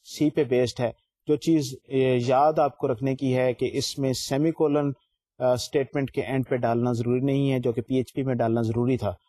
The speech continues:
اور اگر آپ دوسری لائن پہ آپ چلے جاتے ہیں،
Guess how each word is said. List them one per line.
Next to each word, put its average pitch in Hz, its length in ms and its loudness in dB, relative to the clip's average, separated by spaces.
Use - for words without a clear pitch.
اور 120 240 2
اگر 135 320 0
آپ 127 420 0
دوسری 131 560 0
لائن 147 220 2
پہ - 100 0
آپ 123 160 2
چلے 123 180 0
جاتے 120 380 0
ہیں، 120 300 0